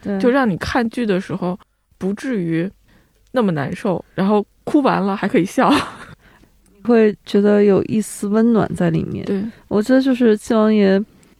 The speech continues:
Speaker 1: 印象最深的一场戏，是他们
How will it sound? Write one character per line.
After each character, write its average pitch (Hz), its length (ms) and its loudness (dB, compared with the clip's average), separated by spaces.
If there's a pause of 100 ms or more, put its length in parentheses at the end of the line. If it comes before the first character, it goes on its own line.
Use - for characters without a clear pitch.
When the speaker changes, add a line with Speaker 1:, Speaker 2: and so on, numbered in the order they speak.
(120)
Speaker 1:
印 254 100 2
象 254 180 2
最 269 180 4
深 233 200 0
的 208 80 4
一 196 120 4
场 - 280 -4
戏， 165 340 -2 (520)
是 220 200 0
他 214 160 -2
们 202 380 2